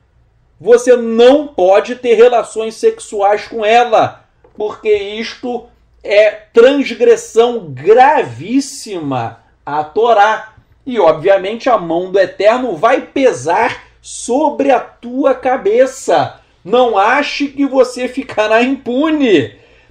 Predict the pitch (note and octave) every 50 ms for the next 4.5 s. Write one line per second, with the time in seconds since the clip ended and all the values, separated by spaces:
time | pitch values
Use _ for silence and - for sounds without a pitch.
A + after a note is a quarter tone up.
0 | _ _ _ _ _ _ _ - _ - G#3 F#3+ - - - A3+ A#3 A3 D#3 C#3
1 | F3+ A3 A#3 A3+ - - - G#3+ G#3+ G#3+ G#3 G#3+ - - G3+ G3 F#3 - A3+ G#3
2 | G#3+ G#3+ G#3+ G3 F3+ F3 F#3 A#3 C#4 D4+ C#4+ C4 F#3 F3 D3 C#3 - G#3 G3+ G3
3 | D#3+ C3 - - _ _ - G#3 F3+ E3+ G#3 A3 G#3+ A#3+ A3+ - B3+ A3 F3+ F3+
4 | F3+ E3+ D#3+ - - - - C3 A2 -